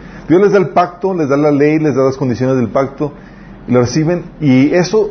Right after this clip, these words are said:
lo que vino a hacer es despertar aún más la condición pecaminosa, y les hizo, vino a traer muerte, como viene aquí, y, eh, y maldición. ¿Por qué? Porque en nuestra propia naturaleza caída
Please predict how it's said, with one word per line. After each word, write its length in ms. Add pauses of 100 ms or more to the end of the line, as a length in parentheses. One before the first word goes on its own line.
lo 120
que 100
vino 140
a 20
hacer 220
es 180
despertar 800 (220)
aún 320
más 340
la 100
condición 380
pecaminosa, 640 (1200)
y 80
les 180
hizo, 420 (680)
vino 240
a 40
traer 320 (580)
muerte, 600
como 180
viene 180
aquí, 340 (1120)
y, 720
eh, 580 (240)
y 60
maldición. 540
¿Por 140
qué? 140
Porque 440 (1080)
en 100
nuestra 180
propia 260
naturaleza 540
caída 420